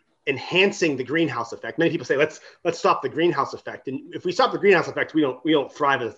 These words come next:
as a species. <laughs> We would be significantly cooler if we did not have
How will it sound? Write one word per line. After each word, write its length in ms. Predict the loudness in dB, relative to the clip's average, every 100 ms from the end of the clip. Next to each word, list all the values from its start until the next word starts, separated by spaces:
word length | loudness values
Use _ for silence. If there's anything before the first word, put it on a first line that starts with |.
| -12
as 120 | -14
a 40 |
species. 520 | -8 -6 -6 -8 -12 -14 -14 -20
<laughs> 240 | -20 _
We 80 | 2
would 100 | 4
be 100 | 0
significantly 760 | -2 0 4 4 2 0 -2 0
cooler 460 | 4 4 4 -2 -8 _ _
if 120 | -10
we 80 | -6
did 120 | -2
not 180 | 0 0
have 400 | 2 4 2 -4